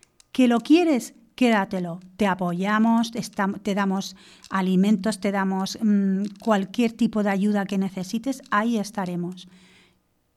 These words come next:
¿Que no lo quieres tener? Dalo en adopción. Es tan fácil como eso.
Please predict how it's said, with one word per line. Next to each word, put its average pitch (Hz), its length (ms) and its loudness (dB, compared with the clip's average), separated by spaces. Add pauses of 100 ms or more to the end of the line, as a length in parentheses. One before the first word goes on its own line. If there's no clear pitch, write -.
(180)
¿Que 180 140 0
no 214 100 4
lo 302 140 4
quieres 311 280 -2
tener? 302 340 2 (1040)
Dalo 208 300 -2
en 247 100 4
adopción. 190 760 -4 (1200)
Es 302 240 0
tan 214 220 0
fácil - 480 -8 (200)
como 175 300 0
eso. - 320 -8